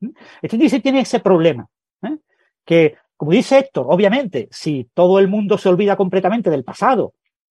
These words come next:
y de, de lo que tú citas, o tú citas de manera muy incorrecta, de manera muy sesgada, como hizo Dirac, citas cosas que realmente, pues, bueno, pues son chichinabos y eso no lo va a citar nadie,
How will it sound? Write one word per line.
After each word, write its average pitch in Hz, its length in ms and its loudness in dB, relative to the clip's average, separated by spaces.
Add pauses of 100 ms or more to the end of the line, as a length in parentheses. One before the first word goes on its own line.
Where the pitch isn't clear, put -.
y 160 180 -4
de, 135 140 -4
de 165 120 0
lo 151 100 -2
que 156 120 -6
tú - 160 -6
citas, - 520 -4 (460)
o 220 240 4
tú 226 140 2
citas 226 420 -2
de 160 80 -2
manera 165 200 -4
muy 190 180 -4
incorrecta, 185 600 -4 (460)
de 147 80 -10
manera 160 160 -4
muy 190 140 -2
sesgada, 165 600 -2 (500)
como 135 180 -6
hizo 156 180 -2
Dirac, 180 340 -2 (420)
citas 196 360 -6
cosas 254 340 -2
que - 120 -12
realmente, 151 480 -6
pues, 113 240 -10
bueno, - 360 -10 (360)
pues - 140 -16
son 143 420 -6
chichinabos 151 640 -4
y 113 100 -10
eso 131 160 -8
no 147 100 -6
lo 135 60 -6
va 135 60 -6
a - 20 -12
citar 151 300 -4
nadie, 160 380 0